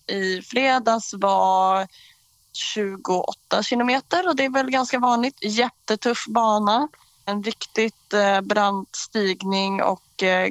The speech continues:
ganska lite utrymme till återhämtning under loppets gång. Eh, så att det var en jättetuff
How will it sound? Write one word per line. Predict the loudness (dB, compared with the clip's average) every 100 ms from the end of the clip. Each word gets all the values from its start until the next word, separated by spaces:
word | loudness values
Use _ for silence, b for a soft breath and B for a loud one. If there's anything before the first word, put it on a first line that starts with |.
| -2
ganska | -2 -2 -2 -2 2 2 2 2
lite | 0 -4 -2 -2
utrymme | -2 -2 -2 0 2 0
till | 0 -2
återhämtning | -2 0 0 0 0 -2 -2
under | -2 -2
loppets | -2 -4 -8 -6 -2
gång. | 0 0 -4 B B B B B B
Eh, | 0 2 2 0 0 0 -2
så | 0 -2
att | 0 -2
det | 0 2
var |
en | 2
jättetuff | 2 -2 -6 -2 -2 -2